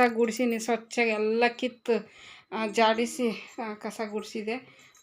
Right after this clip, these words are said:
ಎಷ್ಟೊಂದು ಧೂಳು ಬಂತು. ಆಮ್, ಹಬ್ಬಕ್ಕೆ ಹಂಗೆ ಸಣ್ಣಗೆ ಮ್ಯಾಗ ಮ್ಯಾಗ ಮಾಡ್ಕೊಳಕತ್ತೀನಿ ಈ ಸಲ ಹಬ್ಬಕ್ಕೆ. ನೋಡೋಣ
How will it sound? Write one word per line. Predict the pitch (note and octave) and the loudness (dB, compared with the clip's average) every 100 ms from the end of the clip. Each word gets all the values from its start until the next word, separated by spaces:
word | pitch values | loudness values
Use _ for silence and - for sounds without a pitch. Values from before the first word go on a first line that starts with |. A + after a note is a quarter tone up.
| - | -14
ಎಷ್ಟೊಂದು | G#3 A3 G#3+ G#3 G3+ F#3+ G3+ F#3+ F3+ | -6 -2 -2 -2 -2 -2 -4 -6 2
ಧೂಳು | A3+ A#3 | 6 6
ಬಂತು. | A3 G#3+ G#3 G3+ B3 - _ - _ _ | 4 -2 -4 -6 -6 -10 _ -20 _ _
ಆಮ್, | A3 G#3 G3+ G3+ G#3 F#3+ A3+ | -2 0 0 -2 -6 -4 -4
ಹಬ್ಬಕ್ಕೆ | G3+ A3 A3 A3+ | 0 -2 0 0
ಹಂಗೆ | - - C4 A#3 A#3 | 0 -8 -6 0 0
ಸಣ್ಣಗೆ | A#3 A#3 A#3+ A3+ A3+ | 2 2 2 0 0
ಮ್ಯಾಗ | A#3 G#3+ A3 | 0 0 0
ಮ್ಯಾಗ | A3 G#3+ | -2 -2
ಮಾಡ್ಕೊಳಕತ್ತೀನಿ | A3 G3 G3 A3 G3 G3+ G3 G3 | 2 2 2 -2 -2 -4 0 0
ಈ | |
ಸಲ | F#3+ G3+ G3+ | 0 -2 0
ಹಬ್ಬಕ್ಕೆ. | G3 F#3 F#3+ - A#3+ - - - - - | -2 -4 -8 -6 -8 -8 -20 -20 -12 -4
ನೋಡೋಣ | G#3+ G#3 | 0 2